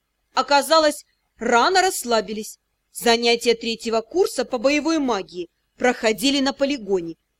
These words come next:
где студенты сначала выслушивали объяснения лорда Рауша, потом повторяли за ним показанные приемы, а затем дрались друг с другом. Никто, кроме Шао,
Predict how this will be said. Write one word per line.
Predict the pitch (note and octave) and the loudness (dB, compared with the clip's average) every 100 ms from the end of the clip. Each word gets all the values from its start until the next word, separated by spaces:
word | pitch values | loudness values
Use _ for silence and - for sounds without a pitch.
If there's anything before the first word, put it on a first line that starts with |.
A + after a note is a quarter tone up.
| _ | _
где | F#3 A#3+ | -6 -6
студенты | - A#3 G3 E4 E4+ C#4 | -4 -8 -4 -2 -2 -4
сначала | - C4+ B3+ C#4+ B3+ B3 | -8 -6 -2 0 2 2
выслушивали | C#4+ - D#4 - C4 A#3 | -4 -4 -4 -4 -4 -2
объяснения | A3+ A3 C4 - C4 A#3 A3 G#3+ | -2 -4 -8 -8 -6 -4 -2 0
лорда | A3 G#3+ F3+ G3+ | 2 0 0 -2
Рауша, | F#3 F3 G#3 - G#4+ _ _ _ _ - | -2 -4 -6 -6 -6 _ _ _ _ 2
потом | D4 D4 E4 C4+ | 2 2 0 2
повторяли | D4 - D4 C#4 B3 B3 | 0 2 2 2 0 -2
за | A#3 B3 | -2 -2
ним | C4 F#4 G4 _ _ - | 2 0 -2 _ _ 0
показанные | C4 B3+ C4 B3 D4+ D#4 F4 | 2 4 2 2 2 0 -2
приемы, | F4+ F4+ A3+ A3 G3+ G3 _ _ - | 2 0 2 -2 -2 -8 _ _ -4
а | A3+ | -2
затем | G#3 G#3 - E4 D#4 | 0 -2 0 0 2
дрались | A3+ A3 A3+ B3 | 2 2 2 -2
друг | - A#3+ F#3+ | -4 -8 -6
с | |
другом. | G#3+ F#3+ E3 F3+ - _ _ _ _ - | -6 -6 -6 -12 -12 _ _ _ _ -2
Никто, | D#4+ F4+ - C4+ | 2 2 2 0
кроме | C4+ C#4+ C#4+ D4+ | 2 0 0 0
Шао, | - G4+ F4 | 2 4 4